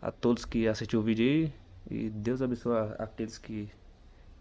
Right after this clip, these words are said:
virou inscrito aí no meu canal. E Deus abençoe também esse que tá até hoje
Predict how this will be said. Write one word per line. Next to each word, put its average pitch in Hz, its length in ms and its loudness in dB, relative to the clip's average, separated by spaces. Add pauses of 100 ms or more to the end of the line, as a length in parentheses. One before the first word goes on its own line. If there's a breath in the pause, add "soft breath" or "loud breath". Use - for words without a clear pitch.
(140)
virou 107 680 4
inscrito 110 440 0
aí 117 80 4
no 113 60 0
meu 110 140 0
canal. 113 440 0 (920 soft breath)
E 277 340 0
Deus 151 220 2
abençoe 165 200 0
também 165 360 6
esse 170 220 0
que - 160 -6
tá 123 200 6
até 131 220 2
hoje 131 480 2